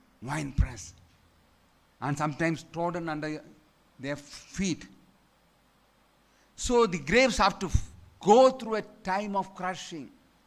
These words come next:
to get good wine.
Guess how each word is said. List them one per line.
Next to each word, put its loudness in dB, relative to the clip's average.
to -14
get -4
good -4
wine. -14